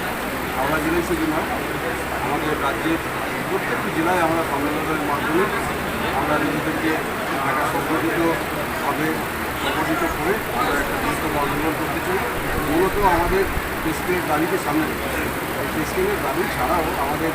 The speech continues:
আরও অনেক দাবি আছে। এই দাবিগুলো যেমন আমাদের সদস্যদের জন্য আমরা, আমরা যাদের জন্য কাজ করি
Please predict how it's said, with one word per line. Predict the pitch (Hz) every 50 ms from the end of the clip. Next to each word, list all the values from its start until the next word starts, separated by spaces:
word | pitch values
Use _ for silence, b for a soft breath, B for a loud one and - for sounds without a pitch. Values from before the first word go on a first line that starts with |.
| 185 196 202 190 - 180 190 202 180 -
আরও | - 160 165 170 175 175 - - - - - - - 135
অনেক | 143 165 156 -
দাবি | - - - 170 175
আছে। | 160 - - 180 175 175 175 - - - - - - -
এই | 147 - -
দাবিগুলো | 147 147 - 165 165 170 175 175 170 160
যেমন | 165 160 160 170 165
আমাদের | 156 151 156 151 165 160 139 - - - - - - - - - - - - -
সদস্যদের | - - 147 175 165 - 180 165 180 175 151
জন্য | 165 170 175 185
আমরা, | 160 147 156 156 156 156 - - 151 151
আমরা | - 160 160 156 -
যাদের | 147 147 165 - -
জন্য | 123 151 165 -
কাজ | 143 - - -
করি | 156 160